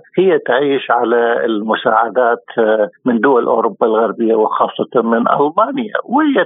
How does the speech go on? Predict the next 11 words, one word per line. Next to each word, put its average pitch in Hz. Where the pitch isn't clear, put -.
تتحدث 196
عن 139
دبابات. -
ما 190
هو 214
عدد 160
الدبابات 127
ليوبارد 127
تو 135
الموجودة 117
عند، 120